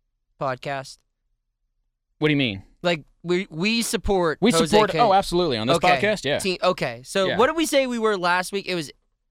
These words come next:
Speaker 1: anti-
Speaker 2: What are we anti, uh,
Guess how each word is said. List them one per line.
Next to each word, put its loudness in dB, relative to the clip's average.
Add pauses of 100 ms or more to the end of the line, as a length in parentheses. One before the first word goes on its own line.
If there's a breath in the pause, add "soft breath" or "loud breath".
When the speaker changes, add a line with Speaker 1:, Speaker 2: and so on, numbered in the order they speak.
(320)
Speaker 1:
anti- 0 (840)
Speaker 2:
What -14
are -8
we -4
anti, -6
uh, -14